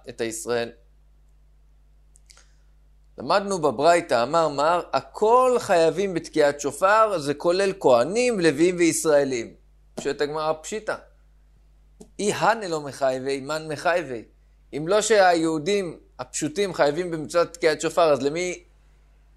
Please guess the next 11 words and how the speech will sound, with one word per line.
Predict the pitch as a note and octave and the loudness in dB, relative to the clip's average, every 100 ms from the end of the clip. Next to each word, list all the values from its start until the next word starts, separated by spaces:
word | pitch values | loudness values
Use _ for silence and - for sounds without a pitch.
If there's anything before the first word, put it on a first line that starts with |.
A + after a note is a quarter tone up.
| _ _ _ _ _ _ _ _ _ - | _ _ _ _ _ _ _ _ _ -10
למי, | C#3+ E3+ G3+ F#3+ D3 | -6 -4 -4 -6 -2
למי | D#3+ E3+ G3+ | -2 0 0
הקדוש | F#3+ F3+ F#3+ | 0 -2 -2
ברוך | F3+ F#3 | -2 -2
הוא | F3 | -4
ציווה | E3 E3 F3+ | -2 2 2
את | E3+ | 0
מצוות | D#3+ E3 F3 | -4 -2 -2
שופר? | E3+ D#3 G3+ D#3 - _ _ _ _ _ _ _ _ _ | -4 0 0 0 -6 _ _ _ _ _ _ _ _ _
עונה | - G#2+ D3 | -10 -2 0
הגמרא, | D3 D3 D#3 G3 F#3 | 0 -2 2 2 2